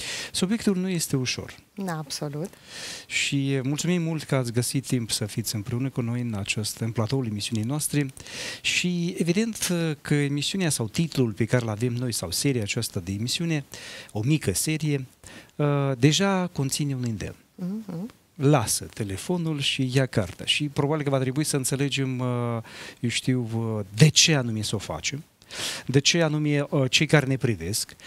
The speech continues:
Speaker 1: pentru că, eh, cei care sunt alături de noi, cei care ne privesc, eh, prietenii noștri, cu siguranță că,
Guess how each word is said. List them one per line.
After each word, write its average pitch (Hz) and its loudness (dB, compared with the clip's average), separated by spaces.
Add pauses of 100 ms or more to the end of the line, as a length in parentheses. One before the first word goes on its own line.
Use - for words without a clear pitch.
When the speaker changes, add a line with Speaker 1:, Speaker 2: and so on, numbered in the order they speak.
(160)
Speaker 1:
pentru 139 2
că, 131 2 (200)
eh, 120 -2
cei 147 0
care 131 2 (100)
sunt 156 0
alături 120 0
de 98 0
noi, 131 0
cei 143 2
care 135 6
ne 127 0
privesc, 127 -2
eh, 135 2 (360)
prietenii 131 2
noștri, 139 0 (380)
cu 175 0
siguranță 170 2
că, 147 2